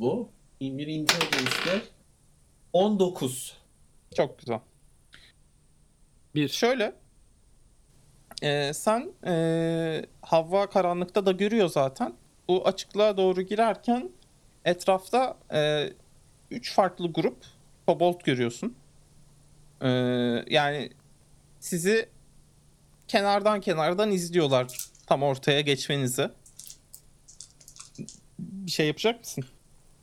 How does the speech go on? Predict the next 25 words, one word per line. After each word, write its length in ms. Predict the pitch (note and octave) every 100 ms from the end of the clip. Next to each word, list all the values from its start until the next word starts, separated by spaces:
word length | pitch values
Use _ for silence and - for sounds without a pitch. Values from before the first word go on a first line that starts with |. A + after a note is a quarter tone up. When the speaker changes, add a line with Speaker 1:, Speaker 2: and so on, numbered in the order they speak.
| _ _ _ _ _ _ _ F#3
Speaker 1:
Ben 180 | F#3
mızrağımı 680 | G#3 A3+ A3 F#3 D3 C#3 D#3
fırlatıyorum 720 | E3+ F3 D#3+ D#3+ - D3 B2
bir 80 | A2+
tanesine. 540 | - A#2+ B2+ B2+ - B2+ - - _ _ _ _ _ _
Speaker 2:
Şimdi 120 | F3
şöyle, 400 | F3+ B3+ A3+ F#3+ -
ben 120 | E3+
sana 220 | E3 F3+
üç 140 | F3+ -
grubun 380 | E3 E3 F3 -
farklı 320 | - D#3+ F3
yerin, 300 | E3 D#3+ E3 -
üç 320 | D#3 - E3+
farklı 260 | C#3+ C#3+
grubun 240 | C#3+ C#3+ D#3
yerini 280 | D#3+ E3 F#3+
söyleyeyim. 380 | C#3+ C3+ B3 - - _ _ _ - -
Ee, 260 | C#3 C#3 C#3
bir 120 | A#3
tanesi 580 | - G#3+ F#3+ F3+ - A4 - _ _
bu 180 | - C#3+
açıklığın 460 | F#3 - - B3+ C4
en 240 | A3+ G#3
dibinde. 480 | F3+ D3+ B2 D3+